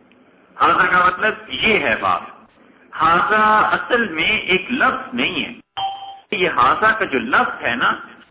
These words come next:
اس کو یہ اسی طرح عرب بولتے ہیں، یہ ایک مستقل جملہ ہے۔ یعنی وہ کہتے ہیں کہ الامر حاضہ، بس بات یہ، مضى حاضہ،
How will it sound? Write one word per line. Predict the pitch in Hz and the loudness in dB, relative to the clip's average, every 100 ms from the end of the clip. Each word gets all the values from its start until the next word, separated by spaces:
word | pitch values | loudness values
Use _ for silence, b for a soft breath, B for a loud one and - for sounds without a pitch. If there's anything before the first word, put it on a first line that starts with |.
| _ | _
اس | 208 226 - - | -6 -4 -8 -4
کو | 185 196 208 208 202 - | 4 6 8 6 4 0
یہ | 156 180 - | -4 -2 -2
اسی | - - 240 | -8 -8 0
طرح | 208 185 | 2 2
عرب | 156 151 143 | 2 0 0
بولتے | 147 143 175 | -2 -2 -2
ہیں، | 190 | -2
یہ | |
ایک | 165 - | -4 -8
مستقل | 156 - 226 214 170 | -10 -10 -8 -6 -4
جملہ | 117 143 151 | -4 -4 -2
ہے۔ | 123 - - - B B | -4 -6 -14 -20 B B
یعنی | 175 180 | -4 -2
وہ | 175 | -2
کہتے | 196 202 220 | -2 -2 -2
ہیں | 226 | -2
کہ | 214 170 | -2 -2
الامر | 160 160 196 190 | -2 0 -2 -2
حاضہ، | 139 117 95 82 - - _ _ _ _ _ _ _ _ _ _ _ - | -2 0 -2 -6 -18 -20 _ _ _ _ _ _ _ _ _ _ _ -2
بس | 139 - - 107 | 0 0 -8 0
بات | 139 147 - | 2 2 0
یہ، | 151 120 - - - - _ _ 415 403 - _ - | -2 -2 -4 -18 -20 -20 _ _ -18 -18 -20 _ -6
مضى | 139 180 202 | 2 4 6
حاضہ، | 175 - 104 - - | 6 4 0 -2 -10